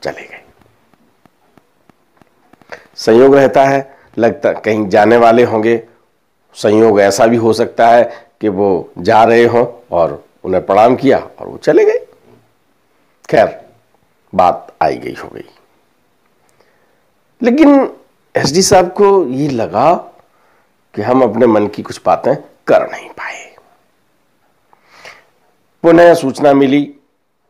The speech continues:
कि लखनऊ में आए हुए हैं, सूरज नारायण मल्होत्रा के यहाँ रुके हुए हैं।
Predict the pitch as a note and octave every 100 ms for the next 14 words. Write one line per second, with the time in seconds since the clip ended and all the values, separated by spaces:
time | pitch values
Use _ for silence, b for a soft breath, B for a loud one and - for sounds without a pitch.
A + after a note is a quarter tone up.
0 | _ _ _ _ - - G#2+ A2 A#2 B2+
1 | B2 A#2 B2 A2+ B2 A#2 A#2 - _ _
2 | _ _ b b b _ - C3+ C#3+ D3
3 | C3+ B2+ A#2+ A#2 - _ A2 A2 G#2 G#2+
4 | - A2 F#2+ G#2+ G2+ F#2 - _ _ _
5 | _ _ _ _ _ _ _ - G#2+ B2+
6 | C3 B2+ C3+ C#3 -